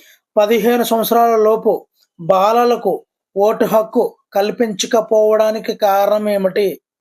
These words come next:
పెరుగుదల తక్కువ, తక్కువ పరిపక్వత, ఉద్వేగాలు ఎక్కువ, తక్కువ ప్రేరణ. అంటే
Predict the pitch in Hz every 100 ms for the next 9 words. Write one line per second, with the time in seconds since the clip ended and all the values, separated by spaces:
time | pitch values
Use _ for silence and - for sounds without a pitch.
0 | _ _ _ _ _ _ _ _ _ _
1 | _ _ _ _ - - - 190 190 190
2 | 208 208 208 214 214 220 254 _ _ _
3 | _ 208 185 226 220 220 202 196 208 208
4 | 208 214 208 - _ _ _ _ - 185
5 | 147 202 208 202 220 214 190 190 202 202
6 | 214 208 _ _ _ _ _ 214 208 -
7 | 233 240 - - 214 202 202 196 202 147
8 | - _ _ _ _ _ _ _ _ _
9 | _ _ _ - 170 151 233